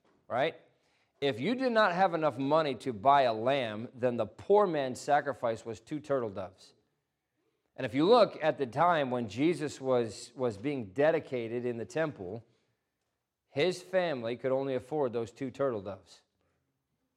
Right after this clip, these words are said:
They were poor. They gave a poor man's offering. Jesus visited the homes of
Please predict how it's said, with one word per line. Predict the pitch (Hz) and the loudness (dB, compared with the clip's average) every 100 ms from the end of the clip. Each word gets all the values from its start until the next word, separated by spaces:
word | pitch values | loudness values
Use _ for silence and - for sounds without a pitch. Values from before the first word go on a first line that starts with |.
| _ - | _ -2
They | |
were | 190 170 | 0 0
poor. | - 175 123 - - _ _ _ _ _ _ _ _ - | 0 2 2 0 -8 _ _ _ _ _ _ _ _ 2
They | 147 180 185 180 - 123 | 4 6 4 0 -8 0
gave | 151 175 165 147 135 131 | 6 6 6 2 0 -2
a | 139 | -6
poor | 120 - 170 151 | -6 -2 -2 0
man's | 143 135 113 127 | -2 -4 -4 0
offering. | 139 117 120 101 90 _ _ _ _ _ _ _ _ _ _ - | 0 -2 -10 -10 -12 _ _ _ _ _ _ _ _ _ _ -12
Jesus | 107 165 175 143 113 | 0 2 2 0 -6
visited | 101 156 156 135 123 120 127 - _ _ _ | 0 2 2 2 2 2 -2 -10 _ _ _
the | 117 | -6
homes | 117 151 135 120 127 139 139 - | 2 4 4 2 -2 -6 -8 0
of | 127 117 101 | 2 2 -2